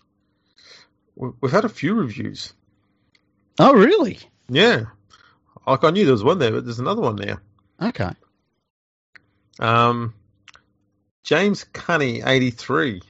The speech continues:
Speaker 1: has said,
Speaker 2: Mm-hmm.
Speaker 1: "Hard-hitting and straight to the point, well worth a listen, not for the faint-hearted if you're English, though."
Speaker 2: Yes, he's one of my Patreons. Um, very nice review. I like that one, James. Thank you for that.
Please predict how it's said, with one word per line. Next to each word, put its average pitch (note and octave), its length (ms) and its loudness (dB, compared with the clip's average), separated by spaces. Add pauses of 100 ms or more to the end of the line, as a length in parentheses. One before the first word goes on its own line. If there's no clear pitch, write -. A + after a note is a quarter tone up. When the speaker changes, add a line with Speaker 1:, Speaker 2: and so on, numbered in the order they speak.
(100)
Speaker 1:
has A2 140 -4
said, A2 240 2
Speaker 2:
Mm-hmm. G#2+ 120 -8 (180)
Speaker 1:
"Hard-hitting C#3 560 0
and A2+ 80 -4
straight C#3 260 -2
to - 60 -4
the C3 80 0
point, A2+ 280 -2
well C3+ 180 2
worth D3 200 2
a C#3+ 40 2
listen, A#2+ 360 -2 (280)
not D#3 180 -2
for F#3+ 100 -4
the D#3+ 100 0
faint-hearted B2 580 0
if G#2 100 -10
you're A#2+ 140 -2
English, G#2+ 420 -8
though." F#2+ 220 -6 (720)
Speaker 2:
Yes, G#2+ 640 0
he's C#3+ 260 -2
one D#3 140 0
of D3+ 80 0
my C#3+ 160 0
Patreons. B2 840 -4 (580)
Um, G#2 600 -2 (460)
very A#2 200 0
nice A2+ 360 -4
review. F#2 300 -8
I F2 80 -8
like F#2 260 -8
that F2+ 140 -8
one, F2 160 -8
James. E2+ 380 -8
Thank G2 240 -4
you F2+ 80 -4
for - 140 -8
that. F#2+ 260 -2